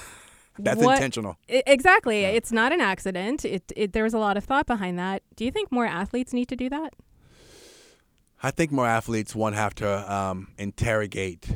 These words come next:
Speaker 1: what would cause them to want to name themselves a feminist
Speaker 2: Mm-hmm.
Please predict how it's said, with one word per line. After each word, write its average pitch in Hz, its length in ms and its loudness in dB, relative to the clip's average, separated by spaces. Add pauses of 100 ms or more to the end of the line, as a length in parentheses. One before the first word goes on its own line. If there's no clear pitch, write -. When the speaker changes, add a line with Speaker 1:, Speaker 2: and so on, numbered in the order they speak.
(1000)
Speaker 1:
what 101 420 -4
would 107 220 -8
cause 95 340 -4
them 90 180 -8
to 92 140 -8
want 87 440 -10
to 92 140 -10
name 90 420 -8
themselves 80 800 -12
a 85 80 -14
feminist 80 560 -12
Speaker 2:
Mm-hmm. 180 240 -4